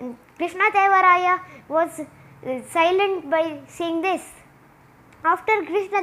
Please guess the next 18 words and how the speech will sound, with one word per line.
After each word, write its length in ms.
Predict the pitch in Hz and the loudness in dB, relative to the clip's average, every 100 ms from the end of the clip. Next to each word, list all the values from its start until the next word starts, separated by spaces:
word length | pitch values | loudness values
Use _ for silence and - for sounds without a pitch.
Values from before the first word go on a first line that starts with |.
| 359 | 2
Devaraya 540 | 359 359 339 311 302 294 - - - - | 2 4 6 6 4 2 -6 -20 -10 2
tells, 400 | 294 381 508 453 - - _ - - 254 262 _ - 262 | 4 4 2 0 -10 -20 _ -20 -20 -20 -20 _ -6 6
"What? 400 | 381 554 - 330 - - 247 320 | 8 8 4 -14 -18 -20 -2 2
There 160 | 349 349 | 4 2
were, 120 | 330 - - 247 | 0 -2 -6 2
there 160 | 349 403 427 | 4 4 2
is 80 | - 330 | -2 4
no 80 | 440 440 359 | 8 8 4
even 340 | 392 415 370 311 | 2 2 4 2
one 160 | 359 466 494 - 311 - - | 2 2 0 -4 -14 -20 -2
fighter 320 | 370 392 415 415 - - - - - | 2 4 2 2 -2 -20 -20 -20 -10
who 100 | 359 370 | -6 2
can 160 | 392 392 | 2 4
fight 240 | 381 370 381 | 0 0 -2
with 140 | 392 - 453 | -6 -4 -2
him?" 100 | 605 554 - - - - _ _ _ - - - - 277 320 | -2 -4 -14 -20 -20 -20 _ _ _ -20 -20 -20 -16 -8 -4
Then 140 | 381 440 359 - | -2 -2 -4 2
Kotayat 560 | 339 349 403 403 392 | 4 4 4 4 4